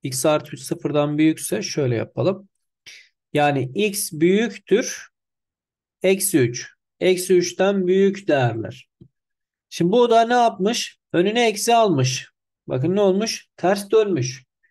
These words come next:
Yani bir ifade dört, x eksi dört olarak girip dışarı dört eksi x olarak çıkıyorsa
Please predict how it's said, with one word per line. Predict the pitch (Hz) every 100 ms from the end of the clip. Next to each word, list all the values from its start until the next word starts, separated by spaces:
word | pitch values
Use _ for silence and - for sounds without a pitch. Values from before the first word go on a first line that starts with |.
| _ _ _ _ _
Yani | 151 151 170
bir | 220
ifade | 226 202 185 165 131
dört, | 156 202 196
x | 208 -
eksi | 214 196 180
dört | 180 196
olarak | 208 202 165 131
girip | 190 165 131 - _ _ _ _ _ _
dışarı | 160 208 220 185 143
dört | 185 190
eksi | 214 214 180
x | 196 196
olarak | 208 196 143 131
çıkıyorsa | 131 151 220 202 143 139